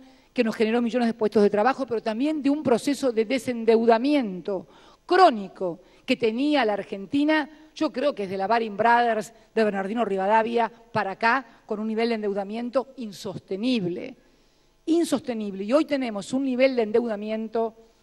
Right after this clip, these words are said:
que constituye una de las bases más sólidas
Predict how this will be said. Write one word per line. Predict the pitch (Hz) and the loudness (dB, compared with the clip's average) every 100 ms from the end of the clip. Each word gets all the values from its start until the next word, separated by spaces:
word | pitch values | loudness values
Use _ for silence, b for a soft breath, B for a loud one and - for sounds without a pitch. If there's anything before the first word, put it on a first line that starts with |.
| B - | B -4
que | 277 | -2
constituye | 254 - 240 - 311 233 302 285 B B B | -2 -4 -4 6 6 6 0 -2 B B B
una | 311 311 285 | -2 -2 -4
de | 240 | -4
las | 208 208 | -4 -4
bases | 185 277 - 277 202 | 0 0 0 -6 -8
más | 233 294 | -6 -6
sólidas | - - 285 302 294 285 294 - | -6 -2 2 2 0 -2 -4 -8